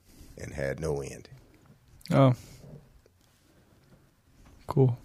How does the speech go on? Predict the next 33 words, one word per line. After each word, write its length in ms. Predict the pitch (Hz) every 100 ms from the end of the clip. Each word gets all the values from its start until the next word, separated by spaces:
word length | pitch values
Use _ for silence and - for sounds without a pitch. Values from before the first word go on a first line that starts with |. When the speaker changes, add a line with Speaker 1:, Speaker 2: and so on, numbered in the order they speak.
| - - -
Speaker 1:
Yeah. 240 | - 85 85
<laughs> 40 | - - - - - -
So 380 | - 107 90 82 - - 50 -
if, 260 | 82 80 - - -
I'm 140 | 98 98
just 160 | 90
reading 360 | 80 113 117 101
and 80 | 80
studying. 360 | - 117 101 98
See, 200 | 117 95 - -
you 120 | 135
can 80 | 123
get 120 | 98
a 40 |
lot 220 | 90 104
of 60 | 87
studies 460 | - 135 120 80 71
just 240 | 92 87
out 160 | 90 80
of 80 |
them 160 | 78 92
three 220 | 95 95
verses. 580 | 90 82 71 - - - - - - - -
If 100 | -
you 80 | 85
go 160 | 82 95
back 260 | 85 87
and 240 | 90 78 76
study 360 | - 95 87
Melchizedek. 920 | 82 78 - 104 98 92 104 101 - - _ _ _ _ _ _ _ - - - - - - - - - - -
Speaker 2:
That's 240 | 127 135 127
wild. 340 | 120 117
Speaker 1:
Yeah. 60 | 120